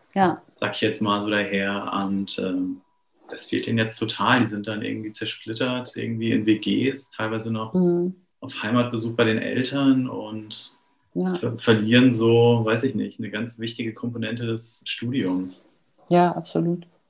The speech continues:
Speaker 2: Sollen wir mal zum Schluss kommen langsam?
Speaker 1: Ja.
Speaker 2: Ich hätte noch ein paar persönliche Fragen an dich.
Speaker 1: Mhm.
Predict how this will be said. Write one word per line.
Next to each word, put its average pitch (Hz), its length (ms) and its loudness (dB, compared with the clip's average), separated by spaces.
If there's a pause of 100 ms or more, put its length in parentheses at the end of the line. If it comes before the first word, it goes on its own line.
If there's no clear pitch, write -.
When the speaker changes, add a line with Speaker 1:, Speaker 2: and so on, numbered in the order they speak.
(220)
Speaker 2:
Sollen 120 220 0
wir 127 100 6
mal 123 60 -2
zum 120 140 -2
Schluss 151 340 4
kommen 104 260 4
langsam? 101 720 -2 (200)
Speaker 1:
Ja. 214 440 6
Speaker 2:
Ich - 60 -20
hätte 120 120 0
noch 110 100 2
ein 104 100 -4
paar 117 160 -2
persönliche 120 580 0
Fragen 95 440 -4
an 190 180 -2
dich. - 380 -6
Speaker 1:
Mhm. 226 260 0